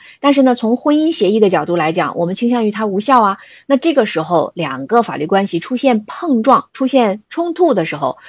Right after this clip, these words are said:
我们到底是选择依据哪样的一种法律关系去解决当下我们所面临的这个具体问题呢？那就要看这个时候我们倾向于保护谁的利益。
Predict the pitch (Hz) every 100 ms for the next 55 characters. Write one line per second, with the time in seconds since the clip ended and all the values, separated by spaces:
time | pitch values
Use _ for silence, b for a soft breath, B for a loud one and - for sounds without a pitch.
0 | B - 190 214 269 226 147 151 190 156
1 | 131 143 143 - 247 247 226 160 b b
2 | 196 185 143 208 262 220 202 185 170 127
3 | 139 180 185 175 127 - 180 - 160 135
4 | 160 165 240 254 208 147 151 151 185 185
5 | 151 165 175 175 311 262 - 170 165 135
6 | 131 123 B B B - 226 208 190 165
7 | 156 - 165 147 160 160 - 143 143 139
8 | b _ 170 147 151 - 220 233 208 165
9 | 165 - - - - 220 160 - 127 139
10 | 208 214 151 135